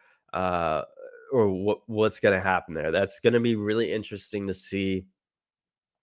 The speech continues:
you know, how things go. We'll obviously get more on that, you know, come Wednesday and Thursday, uh, once, you know, this team, you know, gets back on the ice and is practicing. So we'll get more of an idea then.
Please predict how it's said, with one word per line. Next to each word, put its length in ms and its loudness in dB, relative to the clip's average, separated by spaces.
you 80 -2
know, 160 0
how 200 2
things 280 -4
go. 200 6
We'll 260 2
obviously 500 0
get 260 -4
more 480 -4
on 300 4
that, 340 6
you 80 2
know, 80 2
come 400 -2
Wednesday 460 -2
and 180 -6
Thursday, 640 6
uh, 220 0
once, 300 -2
you 80 4
know, 80 4
this 180 -4
team, 240 -4
you 60 -2
know, 80 0
gets 260 -4
back 280 -2
on 100 -6
the 100 -6
ice 340 -2
and 120 -12
is 80 -14
practicing. 640 4
So 260 -2
we'll 140 -4
get 180 8
more 160 8
of 80 4
an 60 6
idea 420 6
then. 340 2